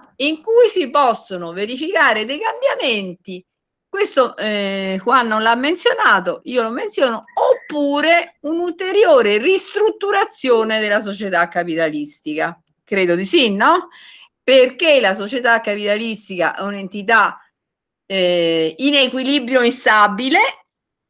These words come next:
costantemente in equilibrio instabile, e quindi può trovare dei mezzi ulteriori per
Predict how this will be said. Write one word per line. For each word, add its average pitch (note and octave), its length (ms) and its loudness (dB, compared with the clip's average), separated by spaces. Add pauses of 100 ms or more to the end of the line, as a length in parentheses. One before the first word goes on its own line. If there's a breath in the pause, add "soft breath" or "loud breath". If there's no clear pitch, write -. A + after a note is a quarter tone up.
(440)
costantemente A#3+ 1000 0
in G#3 80 -8
equilibrio G3+ 460 -8
instabile, G3+ 640 -6 (340 soft breath)
e B4+ 200 0
quindi B3 460 2
può E4 340 2
trovare A#3+ 1000 0 (1120)
dei F4 220 -4
mezzi A#3+ 760 -2
ulteriori C#4+ 1080 0 (140)
per C#4+ 540 0